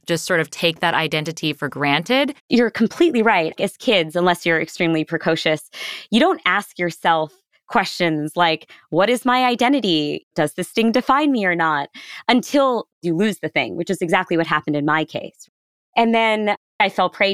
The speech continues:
Speaker 2: to what's known in cognitive science as identity foreclosure, which refers to the idea that we can become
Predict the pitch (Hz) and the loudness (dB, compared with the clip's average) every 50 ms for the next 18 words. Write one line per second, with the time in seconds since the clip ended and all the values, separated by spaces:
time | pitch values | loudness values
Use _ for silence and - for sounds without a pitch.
0 | 190 - - 185 175 175 170 170 - - - - 175 175 - - 175 175 170 165 | -2 -4 -4 -2 0 0 0 -2 -4 -6 -2 -2 -2 -2 0 -2 0 0 0 0
1 | - 175 165 151 170 160 160 - - 196 185 180 175 170 170 - - 170 170 156 | 0 0 0 0 0 -2 -2 -2 0 0 0 2 0 -2 -4 -2 -2 -2 -2 -2
2 | - - 160 160 185 196 220 214 165 160 156 - 165 156 - - 160 147 147 - | -2 -2 0 2 2 2 0 0 -2 -2 -4 -2 -4 -4 -2 -2 -2 -2 -2 -2
3 | 147 143 - - - 175 165 - - - - - - - - 190 185 - 226 202 | -4 -6 -6 -4 -2 -2 -2 -4 -4 -16 -14 -16 -14 -6 -2 -2 0 2 2 0
4 | 196 185 - - 170 185 175 165 160 175 165 170 165 160 165 160 156 160 156 151 | 0 0 -4 -4 0 2 2 2 2 2 2 2 2 2 2 0 0 0 -2 -2
5 | - _ - - - - - - - 208 208 - - 214 180 202 185 - 190 180 | -6 _ -20 -20 -20 -18 -18 -10 -4 -4 -2 0 0 -2 -2 -2 -4 -4 -4 -2
6 | 165 160 147 147 | -2 -4 -6 -8